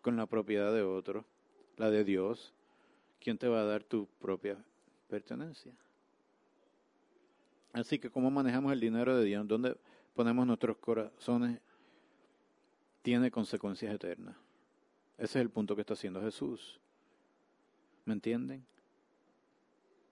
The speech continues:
Esto es muy importante y es retante. No puedes esperar que Dios te dé mucha responsabilidad en el cielo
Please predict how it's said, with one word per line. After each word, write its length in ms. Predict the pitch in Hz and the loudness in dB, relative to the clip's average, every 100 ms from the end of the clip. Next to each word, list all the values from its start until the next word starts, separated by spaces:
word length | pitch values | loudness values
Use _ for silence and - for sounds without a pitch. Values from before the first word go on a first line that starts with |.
| _ _ _ _ _ _ | _ _ _ _ _ _
Esto 220 | - - | -6 -2
es 40 | 127 | 2
muy 160 | 123 | 4
importante 680 | 123 131 135 - 156 160 - - _ _ _ _ _ _ _ _ _ _ _ _ _ _ - | 4 4 0 0 -4 -6 -16 -20 _ _ _ _ _ _ _ _ _ _ _ _ _ _ -2
y 80 | |
es 100 | 113 | 0
retante. 560 | 113 113 - 160 147 113 - _ _ _ _ _ _ _ _ _ _ _ _ _ _ _ _ _ _ _ _ _ _ _ _ _ _ _ _ _ _ _ _ _ - - | 2 0 0 -6 -10 -18 -20 _ _ _ _ _ _ _ _ _ _ _ _ _ _ _ _ _ _ _ _ _ _ _ _ _ _ _ _ _ _ _ _ _ -20 0
No 140 | 123 139 | 6 8
puedes 200 | 160 160 | 8 4
esperar 580 | - 135 104 95 92 - _ _ _ _ _ - _ _ _ _ _ _ _ - | 2 0 2 -2 -4 -10 _ _ _ _ _ -20 _ _ _ _ _ _ _ 0
que 160 | 123 | 4
Dios 260 | 110 131 147 | 8 10 10
te 100 | 139 | 6
dé 140 | 131 | 6
mucha 260 | 127 131 135 | 6 4 2
responsabilidad 680 | 127 - 120 123 113 110 | 2 0 0 2 4 4
en 80 | 127 | 2
el 80 | 113 | 0
cielo 460 | - 98 95 98 | -4 -4 -4 -6